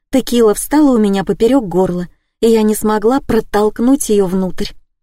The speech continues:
Она прыснула назад прямо на Б М В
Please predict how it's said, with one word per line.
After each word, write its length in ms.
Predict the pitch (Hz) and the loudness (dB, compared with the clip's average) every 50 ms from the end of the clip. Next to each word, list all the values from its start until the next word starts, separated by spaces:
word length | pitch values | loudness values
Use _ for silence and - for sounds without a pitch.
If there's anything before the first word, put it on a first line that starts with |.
| _ _ - | _ _ -4
Она 260 | - 233 233 240 233 | 0 0 0 0 0
прыснула 580 | - - 285 311 294 - - 220 208 185 190 | 2 2 2 2 2 0 0 0 0 0 0
назад 500 | 190 190 196 196 190 190 247 294 294 - | 0 0 -2 -2 -2 0 0 -2 -2 -2
прямо 380 | - - 220 233 269 285 247 220 | 0 0 2 2 4 2 2 2
на 180 | 190 180 185 185 | 0 -2 -2 -2
Б 220 | 170 165 208 220 | 0 0 2 2
М 160 | 226 233 240 226 | 2 2 0 0
В 260 | 202 185 180 165 | 0 0 -2 -2